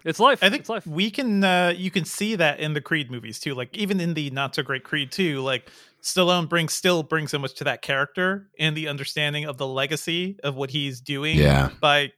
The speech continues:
Speaker 2: continuing the fran-, like, helping to shepherd the franchise along to New Blood. Um,
Speaker 3: Yeah.
Speaker 2: I've always admired how he's handled that. Yeah.
Speaker 3: He also is, s-, straight up says in this documentary, uh, it was a m-, massive mistake to kill Apollo Creed. It's like, "I should
Speaker 1: Mm.
Speaker 3: never have done that."
Speaker 2: Yep. Yep.
Speaker 3: Um,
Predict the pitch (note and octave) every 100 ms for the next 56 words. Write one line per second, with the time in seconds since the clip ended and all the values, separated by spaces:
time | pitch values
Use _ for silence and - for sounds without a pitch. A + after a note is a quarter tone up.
0 | - E3+ D3 D#3+ D3+ D3+ C#3+ C#3 D3 D#3+
1 | D3 - - - - G3 G3+ F#3+ F3 -
2 | D#3+ D3+ C3+ D3 C3+ C#3 C3 D3 C#3+ C3
3 | C#3 C#3+ - C#3+ C3+ B2+ A#2+ F2 - _
4 | _ _ _ - C#3+ C3+ C3 - D3+ D3+
5 | D#3+ D3 C#3 C3 B2 B2 A2+ - C3+ C3+
6 | A#2+ A#2+ A2 - - - _ - - -
7 | C#3+ D#3 F#3+ C3+ G#2+ G#2 F#2+ - - -
8 | C3 B2 A2 - G#2+ G2+ F#2+ - F#2+ F#2
9 | F#2 F2 D#2+ - E2+ F#2+ F#2 E2+ E2+ E2+
10 | E2+ F#2 F2+ F2+ G#2 E2+ E2 - D#2+ -
11 | - - - E2 D#2 - D2 D2 - C#2+
12 | B1+ - _ _ _ - - A#3+ - A2+
13 | F2+ G2+ F#2+ E2+ E2 D#2 D#2 D2+ - -
14 | D3+ E3+ _ - D3 D#3 D3 -